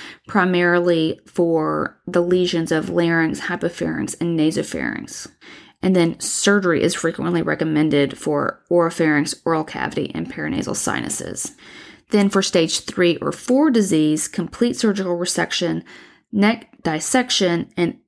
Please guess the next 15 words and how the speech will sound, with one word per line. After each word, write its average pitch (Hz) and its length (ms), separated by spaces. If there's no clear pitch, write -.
adjuvant 175 480
radiation 151 480
therapy 143 840
is - 160
recommended. 50 680
Now, 185 340
who 320 460
gets 196 560
a 175 280
neck 190 400
dissection 170 920
if 180 200
you 185 100
have 165 300
an 143 100